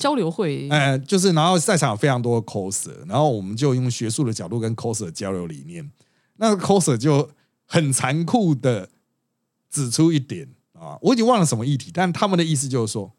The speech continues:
Speaker 2: 那这不是 cosplay，那只是他的服饰风格而已。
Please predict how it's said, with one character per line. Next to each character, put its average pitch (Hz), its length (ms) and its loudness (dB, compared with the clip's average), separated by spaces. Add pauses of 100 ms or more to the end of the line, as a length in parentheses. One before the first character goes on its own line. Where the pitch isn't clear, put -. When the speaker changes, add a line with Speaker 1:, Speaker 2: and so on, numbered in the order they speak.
Speaker 2:
那 185 120 -6
这 170 140 0
不 131 120 -4
是 117 120 -4
cosplay， 110 560 -8 (220)
那 - 80 -2
只 - 140 -4
是 113 80 -4
他 135 160 0
的 127 80 2
服 98 220 -8
饰 127 180 -2
风 107 260 -4
格 82 120 -14 (220)
而 82 80 -12
已。 147 140 -14